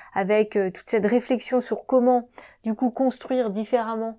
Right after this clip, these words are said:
nos sociétés pour qu'elles soient plus soutenables dans une économie de post-croissance, c'est-à-dire complètement reconcevoir la manière dont on crée, en fait, euh, on répond aux besoins de la société, qui sont des besoins réels, mais qui,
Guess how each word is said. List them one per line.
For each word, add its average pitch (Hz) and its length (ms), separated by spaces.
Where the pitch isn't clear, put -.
nos 196 220
sociétés 214 600
pour 208 200
qu'elles 190 120
soient 190 180
plus 247 180
soutenables 226 480
dans 202 160
une 202 200
économie 226 380
de 202 80
post-croissance, 247 800
c'est-à-dire 196 340
complètement 214 480
reconcevoir 233 760
la 190 100
manière 214 440
dont 185 180
on 180 80
crée, 220 320
en 175 80
fait, - 460
euh, 180 100
on 175 140
répond 220 320
aux 190 60
besoins 208 500
de - 100
la 175 140
société, - 440
qui - 80
sont 165 160
des 170 80
besoins 196 300
réels, 208 360
mais 240 360
qui, - 180